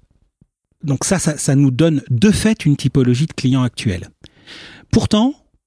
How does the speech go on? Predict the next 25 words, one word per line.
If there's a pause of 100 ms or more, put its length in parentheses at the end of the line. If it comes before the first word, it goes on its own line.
on
commence
à
voir,
parce
qu'il
y
a
un
certain
nombre
de
magasins
qui
sont
installés
dans
des
zones
plus
mixées
en
termes
de
population.